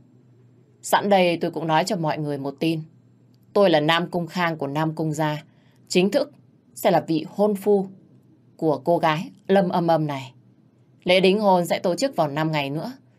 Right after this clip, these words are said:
Mong mọi người chuẩn bị một chút. Này, em chưa được anh nói qua mà. Giờ chẳng phải anh nói rồi sao? Anh muốn cho em một bất ngờ.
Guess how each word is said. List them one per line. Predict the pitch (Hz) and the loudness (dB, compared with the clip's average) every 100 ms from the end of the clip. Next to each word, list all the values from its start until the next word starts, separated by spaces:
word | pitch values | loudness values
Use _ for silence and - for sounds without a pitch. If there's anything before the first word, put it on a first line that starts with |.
| _ _ | _ _
Mong | 190 185 | 0 2
mọi | 180 156 | 2 2
người | 156 151 | 0 0
chuẩn | 180 139 | -2 -2
bị | 147 156 | -4 -4
một | 147 - | -6 -6
chút. | 185 247 - _ _ _ _ _ _ _ _ _ _ _ _ _ | -6 -6 -12 _ _ _ _ _ _ _ _ _ _ _ _ _
Này, | 196 175 160 - _ _ _ _ _ - | -2 0 -2 -8 _ _ _ _ _ 0
em | 208 | 2
chưa | 196 214 | 2 2
được | 185 | 0
anh | 202 214 | -2 -2
nói | 185 196 | -2 -2
qua | 233 214 | -2 -2
mà. | 202 151 - _ _ _ _ _ _ _ _ _ _ _ | -2 -4 -6 _ _ _ _ _ _ _ _ _ _ _
Giờ | - 180 156 | 2 2 2
chẳng | 156 151 | -2 -4
phải | 151 143 | -2 -2
anh | 160 | 0
nói | 156 156 | -2 -2
rồi | 160 139 | -4 -6
sao? | - 156 180 - _ _ _ - | -6 -6 -8 -10 _ _ _ -4
Anh | 170 160 | -2 2
muốn | 156 180 | 2 0
cho | 202 | 0
em | 175 | 0
một | 156 175 | -2 -4
bất | 262 | -4
ngờ. | 180 147 | -4 -4